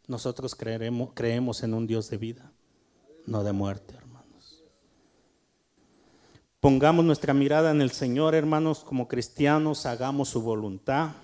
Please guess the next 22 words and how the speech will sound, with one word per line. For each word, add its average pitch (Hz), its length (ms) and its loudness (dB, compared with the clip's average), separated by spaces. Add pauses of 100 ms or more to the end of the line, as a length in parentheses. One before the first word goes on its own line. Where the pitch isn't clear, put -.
(840)
No 120 180 -2
es 139 240 -4
fácil, 160 520 -2 (1000)
nada 151 400 2
es - 180 -4
fácil 165 400 2
en 135 120 -2
los 131 140 -6
caminos 139 420 -4
del 120 160 -8
Señor, 135 440 -8 (400)
porque 120 280 -8
hay 117 100 -4
crítica, 143 760 -2 (300)
hay 131 140 -6
señalamiento, 127 1000 -6 (760)
hay 117 180 -8
todo. 98 400 -10 (1800)
Pero 104 220 -6
es 101 80 -10
necesario, - 720 -12
hermanos. - 680 -20